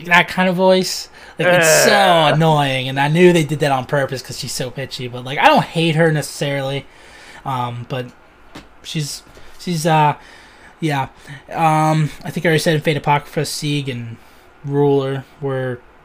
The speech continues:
Speaker 1: boring. There's a lot of boring characters in Fate Apocrypha, but those two are the
Speaker 2: Yeah.
Speaker 1: ones that stands out.
Speaker 2: I haven't watched it, so I can't really tell.
Speaker 1: I don't know if it's just me, but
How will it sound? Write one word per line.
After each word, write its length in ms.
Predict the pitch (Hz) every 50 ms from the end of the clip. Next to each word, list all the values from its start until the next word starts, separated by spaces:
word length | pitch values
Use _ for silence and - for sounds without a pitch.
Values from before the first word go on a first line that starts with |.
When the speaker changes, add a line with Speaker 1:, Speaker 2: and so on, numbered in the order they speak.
| _ -
Speaker 1:
boring. 480 | 147 139 139 139 135 135 131 135 143
There's 140 | 170 196 165
a 20 | 160
lot 140 | 151 143 135
of 80 | 120
boring 240 | 127 127 120 120 117
characters 360 | - 127 120 117 - - 117
in 80 | 120 117
Fate 160 | - 127 113
Apocrypha, 440 | 110 127 117 113 - - 117 113 131
but 20 |
those 140 | 120 120 117
two 140 | - - 123
are 80 | 117 117 117 113 113
the 80 | - 120
Speaker 2:
Yeah. 200 | 120 120 120 120
Speaker 1:
ones 80 | 117
that 20 | 110
stands 220 | - 139 123 120
out. 100 | 123 117 - - - - - - - - - - - - -
Speaker 2:
I 60 | -
haven't 200 | 120 117 113 113
watched 280 | 101 107 104 104 101 -
it, 60 | -
so 100 | - 110
I 60 | 104
can't 180 | - - 107 80
really 160 | 98 95 92
tell. 260 | - - 98 98 95 95
Speaker 1:
I 80 | - 294
don't 120 | 349 392
know 140 | 427 415 403
if 100 | - -
it's 100 | 254 -
just 200 | - 233 160 -
me, 300 | 175 175 175 175 175 170
but 220 | 165 - 156 131